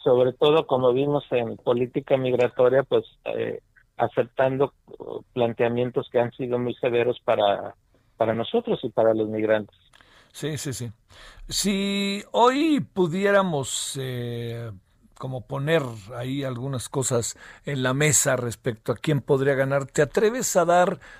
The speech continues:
Speaker 2: un pronóstico, entendiendo que falta tiempo, ¿no? Pero digamos, con, eh, co-, con la, con, con, como se están dando las cosas, ¿te atreverías a colocar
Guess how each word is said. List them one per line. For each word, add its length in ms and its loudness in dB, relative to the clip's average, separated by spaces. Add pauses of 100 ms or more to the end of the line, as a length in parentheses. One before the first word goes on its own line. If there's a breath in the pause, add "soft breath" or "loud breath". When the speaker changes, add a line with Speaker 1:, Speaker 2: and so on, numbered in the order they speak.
(120 loud breath)
Speaker 2:
un 180 -2
pronóstico, 580 -2
entendiendo 640 2
que 80 -4
falta 360 0
tiempo, 360 -2
¿no? 240 -6
Pero 140 -6
digamos, 420 -4
con, 540 -2 (380 loud breath)
eh, 840 -4
co-, 240 -8
con 220 0
la, 180 2 (160)
con, 240 -2
con, 240 -4
como 220 0
se 100 -4
están 300 2
dando 240 4
las 180 -2
cosas, 380 -6
¿te 80 -2
atreverías 580 0
a 120 -4
colocar 600 2